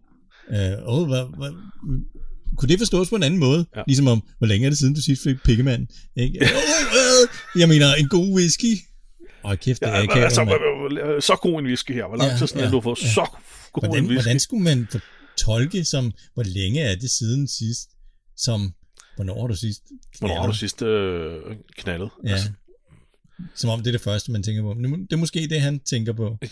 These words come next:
Speaker 2: Jo, b-, det, det, det lignede også, det er det, hun
Speaker 1: Mm.
Speaker 2: tolker det som
Speaker 1: Ja,
Speaker 2: det.
Speaker 1: ja.
Speaker 2: Fordi hun ser jo nærmest sådan helt, "Åh, ej,
Speaker 1: Ej, hvor er du
Speaker 2: spørger du mig virkelig om det her?
Speaker 1: fræk.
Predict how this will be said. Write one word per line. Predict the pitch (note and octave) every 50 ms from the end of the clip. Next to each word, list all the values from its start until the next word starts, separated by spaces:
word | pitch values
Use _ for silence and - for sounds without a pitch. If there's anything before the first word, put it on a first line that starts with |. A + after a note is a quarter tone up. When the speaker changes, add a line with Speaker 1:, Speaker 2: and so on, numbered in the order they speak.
| - G#2+
Speaker 2:
Jo, | G2+ A#2 A2+ A2+ - A#2
b-, | - - - - - - - - - - - - - _ _ - - - - - -
det, | - - - A#2 -
det, | D3 C3+ -
det | - F2+
lignede | G2+ G#2 D3+ G#3 G#3 D3+
også, | A2 A2+ - -
det | D3+
er | A#2+
det, | A#2 B2 A2+
hun | A#2+ C3+
Speaker 1:
Mm. | C3 A2 A2 A#2+ - _ _ -
Speaker 2:
tolker | - - A#2+ C#3+ E3+ F#3+
det | E3+
som | - D3
Speaker 1:
Ja, | C#3+ D3 D3
Speaker 2:
det. | F3 E3+ E3+ E3 -
Speaker 1:
ja. | D#3 F3+ G3
Speaker 2:
Fordi | C#3+ A#2+
hun | B2 B2
ser | A#2 B2+
jo | A#2 A2
nærmest | G#2+ A2 C3+ F3 E3+ -
sådan | F3+ F3 C#3+
helt, | D#3+ D#3 -
"Åh, | - B3+ D#4 F4 D#4+ C#4+ - - - - _ _ _ _ - _ _ _ - -
ej, | - -
Speaker 1:
Ej, | F#3+ F#3+ - - _ _ _ - - _ _ - - - -
hvor | - G3 C#4 A#3 G3+ G#3
er | A3
du | A3
Speaker 2:
spørger | - D3 F3
du | G3 G#3
mig | A3 A3 G3 E3
virkelig | F3 G#3+ G#3+ G#3+ - A#3 G#3+
om | G3
det | F#3 E3+
her? | G#3+ A3 A3
Speaker 1:
fræk. | F3 G#3